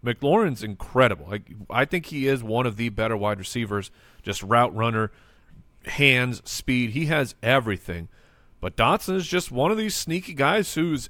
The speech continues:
able to score a whole bunch of touchdowns. So when you're looking at the, the market, the A D P, I think they're both okay. Like, McLaurin is, is a fine pick where he is, but there's a lot of things that could go wrong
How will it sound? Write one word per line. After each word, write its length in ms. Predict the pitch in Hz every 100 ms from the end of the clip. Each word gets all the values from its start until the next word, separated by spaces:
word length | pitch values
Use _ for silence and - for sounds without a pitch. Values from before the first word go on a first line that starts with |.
| -
able 260 | 139 165
to 80 | 160
score 320 | - 143 139
a 80 | 117
whole 200 | 107 143
bunch 220 | 135 127 95
of 60 |
touchdowns. 600 | - 139 - 107 98 95
So 180 | - 120
when 140 | 120 123
you're 80 |
looking 260 | 139 156 156
at 140 | 147
the, 80 | 131 110 _
the 80 | 127
market, 400 | 135 170 165 127
the 60 | 104
A 80 | 131
D 120 | 131
P, 380 | 113 139 135 110 - - - _ _ _ _ _ - _ _ -
I 80 | 139
think 180 | 190
they're 80 | 175
both 440 | 135 131 147 175 -
okay. 380 | 127 139 - 127
Like, 260 | 131 131 -
McLaurin 500 | 147 147 165 185 185
is, 260 | 123 113 -
is 140 | 127
a 40 | 117
fine 320 | - 127 139
pick 220 | 131 127
where 180 | 120 117
he 180 | 120 101
is, 500 | 107 127 170 175 - _ _ _
but 140 | 107 -
there's 160 | 143
a 40 | 147
lot 200 | 151 151
of 60 |
things 180 | 156 143
that 140 | 127
could 120 | - 101
go 200 | 120 104
wrong 480 | 104 117 98 92